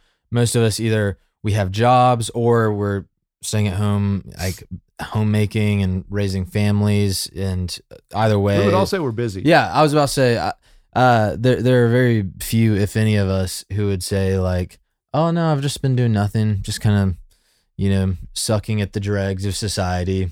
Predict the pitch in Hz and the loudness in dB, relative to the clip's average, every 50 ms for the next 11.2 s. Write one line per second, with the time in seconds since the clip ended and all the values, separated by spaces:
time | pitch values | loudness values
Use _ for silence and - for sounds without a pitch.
0 | - - - 104 101 95 98 95 101 101 104 98 - 98 95 95 95 98 95 - | -6 -8 -6 -4 -2 -2 -2 -2 -2 -2 -2 -2 -2 -2 -2 0 0 -2 -2 -6
1 | _ - - 127 113 107 - - - 117 120 123 113 123 135 135 - - 123 123 | _ -8 -4 -4 -4 -4 -6 -6 0 2 4 4 4 4 2 2 2 0 -2 0
2 | 131 135 131 127 123 123 113 95 107 123 120 147 139 117 120 117 104 - 92 98 | 0 2 2 4 4 2 2 2 2 2 2 0 0 2 2 0 0 0 0 0
3 | 107 123 131 123 104 101 98 92 90 - - 98 92 95 92 85 90 98 92 87 | 2 2 2 2 0 0 -2 -2 -4 -4 -4 -2 -2 -2 -2 -2 -4 -4 -2 0
4 | 98 101 98 101 104 101 101 98 95 92 - - _ _ _ - 107 110 107 104 | 0 0 0 2 2 2 2 2 0 -2 -4 -8 _ _ _ -6 -2 -2 0 2
5 | 104 101 98 101 104 101 101 98 101 101 101 101 101 98 98 92 - - - - | 2 0 0 0 0 0 2 2 2 2 2 0 0 0 -2 -2 -6 -8 -14 -20
6 | - _ _ _ _ _ - 113 113 143 147 135 123 - - - - _ _ _ | -20 _ _ _ _ _ -4 0 2 4 4 4 2 0 -4 -10 -20 _ _ _
7 | _ 113 127 131 139 143 139 117 107 117 117 110 107 104 95 - _ _ _ _ | _ 0 2 2 4 2 2 0 0 2 2 2 2 2 0 -2 _ _ _ _
8 | _ _ - - - 110 117 117 120 135 147 143 127 98 - - 113 110 107 107 | _ _ -16 -8 -2 0 2 4 4 4 4 4 2 0 0 -2 0 0 2 0
9 | 104 90 104 98 - 110 113 117 117 110 101 98 - - 113 113 110 107 101 98 | 0 -2 -4 -6 -6 -4 -2 0 0 0 0 -2 -2 -2 -2 0 2 2 2 0
10 | 95 - _ _ _ _ _ _ _ _ _ _ _ - - - 135 123 117 127 | -2 -4 _ _ _ _ _ _ _ _ _ _ _ -10 -4 0 0 2 4 4
11 | 123 113 107 - | 4 4 2 0